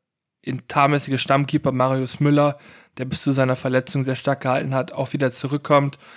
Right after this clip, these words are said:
und das Schalker Tor dann hüten wird und man dann vielleicht sogar noch mehr Sicherheit auch in der Defensive hat und mit zwei, drei klugen Verpflichtungen, Ergänzungen für den Kader,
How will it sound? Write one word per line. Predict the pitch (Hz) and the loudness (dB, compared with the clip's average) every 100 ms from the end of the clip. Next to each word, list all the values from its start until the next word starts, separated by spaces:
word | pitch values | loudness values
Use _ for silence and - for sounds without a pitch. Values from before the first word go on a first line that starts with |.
| - - | -20 -10
und | 131 123 | -4 -2
das | 123 | 0
Schalker | 139 131 139 131 | 0 0 0 -6
Tor | - 135 131 | -2 0 0
dann | 127 117 | 0 2
hüten | 151 175 147 | 2 4 2
wird | 139 143 143 - - - - - _ | 4 4 2 -6 -20 -20 -20 -20 _
und | - 123 | -4 0
man | 120 120 | 0 0
dann | - 131 131 - _ | 0 2 0 -4 _
vielleicht | - 139 131 | -4 -4 -2
sogar | - 135 | 0 2
noch | 143 147 | 2 4
mehr | 151 127 | 4 4
Sicherheit | 143 - 143 - | 2 2 0 0
auch | - | -4
in | 139 | -2
der | 127 | 0
Defensive | 151 170 151 147 147 143 | 0 2 2 2 2 4
hat | 139 139 - _ _ _ - - - - - | 4 2 -4 _ _ _ -20 -20 -20 -16 -4
und | 131 | 0
mit | 131 - _ _ - | 0 -4 _ _ -12
zwei, | - 135 139 | 0 2 2
drei | 139 131 135 | 2 4 4
klugen | 135 - 160 165 | 2 0 2 2
Verpflichtungen, | 151 139 - 151 - 147 143 139 151 | 0 -2 0 -2 0 0 2 0 -4
Ergänzungen | - 127 135 143 143 135 | -2 2 2 2 -2 -2
für | 139 | -2
den | 127 | -4
Kader, | 120 135 127 127 131 135 | -2 0 4 4 2 -2